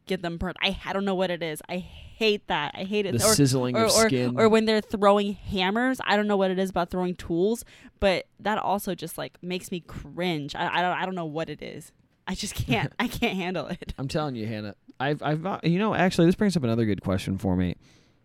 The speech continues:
Speaker 2: Comparing this movie, I wanna know your opinion, to the very first John Wick movie, 'cause I had you watch that, like, six months ago.
Speaker 1: Mm-hmm.
Speaker 2: If you were comparing these two movies,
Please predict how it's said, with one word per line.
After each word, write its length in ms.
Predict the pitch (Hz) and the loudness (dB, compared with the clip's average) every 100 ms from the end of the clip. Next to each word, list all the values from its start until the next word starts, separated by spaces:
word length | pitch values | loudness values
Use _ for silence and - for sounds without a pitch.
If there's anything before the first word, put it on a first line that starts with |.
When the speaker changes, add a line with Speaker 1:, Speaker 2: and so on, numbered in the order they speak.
| _ - - | _ -8 4
Speaker 2:
Comparing 560 | 165 156 226 254 156 | 6 6 6 6 6
this 260 | 123 139 - | 6 6 4
movie, 340 | 113 98 92 | 0 0 0
I 60 | 90 | 0
wanna 200 | 160 170 | 2 2
know 100 | 135 | 0
your 400 | 107 95 98 95 | 0 0 0 2
opinion, 460 | 87 95 80 80 85 | 0 -4 -4 -6 -6
to 100 | 117 | -6
the 120 | 110 | -2
very 260 | 113 185 220 | 0 0 0
first 340 | 175 156 - | 2 2 2
John 420 | 120 120 117 110 | 2 4 4 2
Wick 260 | 104 101 - | 0 -4 -6
movie, 400 | 104 90 85 85 | -8 -8 -10 -14
'cause 140 | 104 98 | -12 -12
I 80 | |
had 220 | 110 143 143 | -10 -8 -6
you 120 | 135 | -6
watch 280 | 120 120 - | -6 -6 -8
that, 320 | 110 90 - - | -8 -8 -10 -10
like, 200 | 92 85 | -10 -10
six 380 | - 107 - | -8 -6 -6
months 240 | 98 87 85 | -8 -8 -8
ago. 280 | 92 80 76 | -8 -6 -6
Speaker 1:
Mm-hmm. 400 | 196 175 165 185 - | -6 -8 -10 -14 -6
Speaker 2:
If 160 | - 147 | -4 -2
you 80 | 220 | -2
were 100 | 202 | -2
comparing 500 | 175 139 147 131 117 | -2 0 0 0 -2
these 200 | 110 98 | -4 -4
two 160 | 110 | -6
movies, 580 | 107 90 82 80 - - | -4 -4 -6 -8 -10 -14